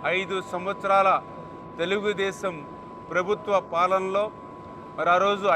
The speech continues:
ఐదు సంవత్సరాల్లో ఏడు లక్షల కోట్ల బడ్జెట్ ఉంటే, డెబ్బై రెండు వేల కోట్ల రూపాయలు ఆ రోజు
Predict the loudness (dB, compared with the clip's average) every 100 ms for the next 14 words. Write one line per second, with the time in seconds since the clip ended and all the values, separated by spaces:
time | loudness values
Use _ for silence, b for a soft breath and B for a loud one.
0 | 4 0 -4 -2 -4 -4 0 2 2 2
1 | 0 0 -6 -14 -14 -12 -6 0 4 4
2 | 4 2 0 -2 -2 0 0 -2 -4 -2
3 | 0 -2 -2 -8 -6 -10 -6 -6 -6 -12
4 | -14 -14 -14 -8 0 0 2 4 4 2
5 | -2 -2 0 0 0 -4 -6 -4 -6 -2
6 | 0 0 0 -6 -8 -12 -12 -6 0 2
7 | 2